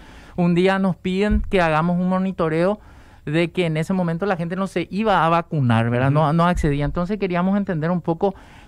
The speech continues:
Speaker 1: cuál es, cuál eran los motivos o qué decían la gente acerca de lo que tiene que ver con la vacunación. Y así hemos publicado un informe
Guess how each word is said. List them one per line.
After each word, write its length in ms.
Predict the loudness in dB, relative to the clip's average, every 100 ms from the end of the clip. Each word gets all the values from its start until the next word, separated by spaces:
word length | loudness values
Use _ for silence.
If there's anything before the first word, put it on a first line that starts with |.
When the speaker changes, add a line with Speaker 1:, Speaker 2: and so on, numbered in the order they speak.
| -4
Speaker 1:
cuál 360 | 2 2 2 0
es, 320 | 0 0 -4 -2
cuál 180 | 0
eran 380 | 2 2 2 2
los 160 | 2 2
motivos 800 | 2 0 -4 -2 2 2 0 -4 -18 -20 -20 -6
o 220 | -2 -2
qué 180 | 0 0
decían 460 | 0 -2 -2 0 0
la 80 |
gente 340 | -2 -4 -2 -2
acerca 420 | -2 -6 -2 0
de 220 | 0 -4 -8
lo 260 | -6 -4
que 300 | -4 -6 -6 -12 -10
tiene 200 | -6 -4
que 100 | -4
ver 120 | -4
con 140 | -2 0
la 80 |
vacunación. 640 | 0 -2 -2 -4 -4 -6 -2
Y 80 | -2
así 240 | -2 -2
hemos 180 | 0 0
publicado 640 | 0 -2 0 2 2 2 -2 -12 -20 -20 -20 -8
un 220 | -2 0
informe 640 | 0 0 0 2 2 -2